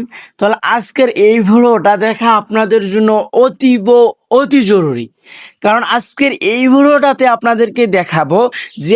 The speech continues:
আপনার কোন ওয়েবসাইটটিতে কালেকশন আপনারা ভিডিও নিতে পারবেন just কপিরাইট ফ্রি। এই ভিডিওগুলো ডাউনলোড করে আপনার YouTube চ্যানেলে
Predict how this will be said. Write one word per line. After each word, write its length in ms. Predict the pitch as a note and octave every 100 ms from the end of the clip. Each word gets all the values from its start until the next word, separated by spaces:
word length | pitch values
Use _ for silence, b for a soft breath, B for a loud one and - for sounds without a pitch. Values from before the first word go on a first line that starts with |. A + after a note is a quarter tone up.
| A#3+
আপনার 220 | A#3+ B3+ B3+ -
কোন 160 | A#3 A#3+ A3+
ওয়েবসাইটটিতে 920 | B3 B3 - B3 B3+ G3+ G3 F3 A3+ A#3+
কালেকশন 560 | G#3+ A3 G3+ - A3+ A3+ A3
আপনারা 280 | F#3 F#3+ G#3+ A#3+ F#3+
ভিডিও 220 | G#3 A3+ A3
নিতে 180 | F#3+ G3 E3+
পারবেন 360 | D3+ D3 G3+ A#3 B B - C#3+
just 300 | A3+ G#3+ - _
কপিরাইট 420 | A#3+ G3+ A#3+ A#3 - -
ফ্রি। 240 | F#3 B2+ - _ B B B - F#3+
এই 80 | A#3+ F#3+
ভিডিওগুলো 520 | A3+ G#3+ C4+ C4 C4+ B3
ডাউনলোড 340 | G#3 G#3+ A#3 A3+ B3
করে 120 | B3+ A#3+
আপনার 220 | B3 B3+ C#4+
YouTube 300 | A#3 B3 A#3+ -
চ্যানেলে 340 | A#3 A#3+ A#3+